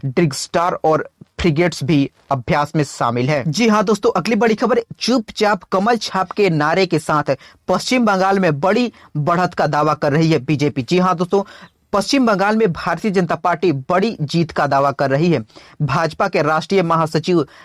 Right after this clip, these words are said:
राम माधव के माने तो पार्टी को पश्चिम बंगाल में बड़ी बढ़त सुनिश्चित है।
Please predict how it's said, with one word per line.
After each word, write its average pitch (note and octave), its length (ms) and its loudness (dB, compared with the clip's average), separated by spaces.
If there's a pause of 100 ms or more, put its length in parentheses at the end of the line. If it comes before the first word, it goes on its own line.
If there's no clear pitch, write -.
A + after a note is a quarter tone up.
(120)
राम F#3 320 0
माधव F#3+ 440 0 (140)
के F3+ 100 2
माने D#3+ 360 2
तो F#3 120 -2
पार्टी D#3+ 500 -2
को F3+ 160 -2
पश्चिम G3 420 -2
बंगाल E3+ 260 0
में D3 200 -2
बड़ी F#3 240 2
बढ़त D#3+ 320 -2
सुनिश्चित D3 540 -2
है। A2+ 140 -2